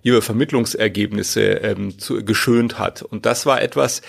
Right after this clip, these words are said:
ähm, was, ähm, dann dazu geführte, dass die Behörde total umgebaut wurde. Und das war, äh, für mich, ähm, äh, auch politisch,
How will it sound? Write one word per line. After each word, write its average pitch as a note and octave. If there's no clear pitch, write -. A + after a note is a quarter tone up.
ähm, G#2+
was, A2
ähm, G#2+
dann G#2
dazu G#2+
geführte, C3
dass A2+
die A2+
Behörde B2
total A2
umgebaut G2
wurde. G#2+
Und A2+
das -
war, A2
äh, A2+
für G#2+
mich, C3
ähm, G#2+
äh, A2
auch -
politisch, B2+